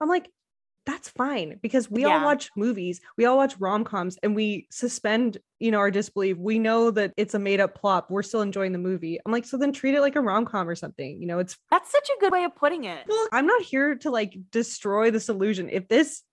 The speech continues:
Speaker 1: brings you happiness, it's not harming anyone. Sure. Think of it as your own little movie that they're putting on, which they are fabricating this for your entertainment. So it may as well be a movie.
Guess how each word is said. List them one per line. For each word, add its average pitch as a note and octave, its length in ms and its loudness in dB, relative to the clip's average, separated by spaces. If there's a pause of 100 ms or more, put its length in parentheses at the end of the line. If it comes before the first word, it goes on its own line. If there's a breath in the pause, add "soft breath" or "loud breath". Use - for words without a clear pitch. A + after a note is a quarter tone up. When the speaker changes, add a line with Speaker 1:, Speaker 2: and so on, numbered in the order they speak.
Speaker 1:
brings A3 400 0
you A#3+ 140 0
happiness, A#3 760 -4
it's - 80 -20
not D4 180 0
harming B3 320 0
anyone. F#3+ 380 -4 (120)
Sure. G3+ 440 0
Think C4+ 200 0
of C4+ 80 -2
it C4+ 80 4
as C4 120 0
your B3 140 -4
own G#3 240 -2
little G3 500 2
movie F#3 380 -4
that F3 160 0
they're F3 120 -4
putting E3+ 280 -4
on, D3 180 -6
which G#3 340 -2
they A3+ 140 2
are B3+ 220 4
fabricating F#3 720 -2
this E3+ 340 -2 (140)
for G3+ 80 0
your F#3+ 120 2
entertainment. E3+ 680 -4
So A3+ 80 2
it G#3 40 4
may G#3+ 120 2
as F#3 100 -2
well F3+ 100 2
be E3+ 120 -4
a E3 60 -8
movie. E3 420 -8